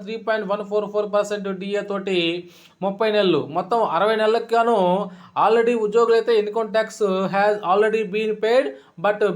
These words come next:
bills were not cleared for the last three years. ఇన్కమ్ ట్యాక్స్ అయితే చెల్లించారు, కానీ ఇంతవరకు మూడు సంవత్సరాల నుంచి ఆ బిల్స్ అయితే ఇంకా, ఇంకా క్లియర్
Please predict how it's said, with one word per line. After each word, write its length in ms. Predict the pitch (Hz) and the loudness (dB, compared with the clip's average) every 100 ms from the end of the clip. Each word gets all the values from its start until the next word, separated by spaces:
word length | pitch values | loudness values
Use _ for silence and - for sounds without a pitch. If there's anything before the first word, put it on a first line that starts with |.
| 160 | -2
bills 200 | 254 269 262 | -4 -2 -2
were 140 | 247 214 208 | 0 0 0
not 180 | 233 214 | 0 -4
cleared 320 | 220 233 233 220 220 | -2 2 2 0 0
for 100 | 208 196 | 0 2
the 60 | 202 196 | 0 2
last 180 | 208 208 170 | 0 -4 -6
three 160 | 185 180 | -2 0
years. 180 | 160 - 131 120 _ - _ 175 | -2 -4 -10 -12 _ -20 _ -8
ఇన్కమ్ 260 | 202 233 226 | -4 -2 -2
ట్యాక్స్ 200 | 220 214 | -2 -4
అయితే 160 | 214 208 208 | -2 -4 0
చెల్లించారు, 420 | 214 226 233 233 226 | -2 0 -2 -2 -2
కానీ 180 | 233 247 | 0 0
ఇంతవరకు 380 | 220 220 220 220 208 | 0 0 0 -2 -4
మూడు 140 | 202 | -4
సంవత్సరాల 300 | 220 208 226 214 | -6 0 2 2
నుంచి 260 | 208 214 202 185 196 196 - - - | -2 -4 -2 -2 -4 -10 -20 -8 -2
ఆ 40 | 190 196 | 0 0
బిల్స్ 200 | 220 226 | 2 0
అయితే 200 | 214 233 262 | 2 2 2
ఇంకా, 180 | 220 226 220 202 | 2 -2 -4 -6
ఇంకా 140 | 196 240 208 | -4 -2 0
క్లియర్ 220 | 208 | 0